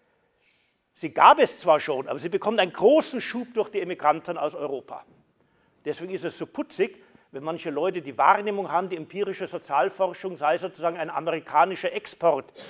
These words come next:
der sozusagen den umzuerziehenden Teutonen aufgezwungen worden wäre. Nichts könnte alberner sein. Es kehrt nach Europa zurück, was von Europa ausgegangen beziehungsweise aus Europa vertrieben worden war.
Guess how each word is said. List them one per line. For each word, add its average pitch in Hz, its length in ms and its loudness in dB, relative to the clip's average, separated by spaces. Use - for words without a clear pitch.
der 170 220 4
sozusagen 165 500 2
den 165 140 -6
umzuerziehenden 190 1000 -6
Teutonen 175 520 -2
aufgezwungen 147 720 0
worden 123 300 -10
wäre. 123 320 -6
Nichts 190 300 -10
könnte 190 280 4
alberner 208 440 8
sein. 104 320 -4
Es - 200 -12
kehrt 233 260 6
nach 226 160 6
Europa 185 500 6
zurück, 180 380 -2
was 190 160 -4
von 196 160 -8
Europa 185 380 2
ausgegangen 160 760 2
beziehungsweise 165 640 -4
aus 160 140 0
Europa 165 360 -4
vertrieben 175 460 -10
worden 131 320 -4
war. 101 260 -2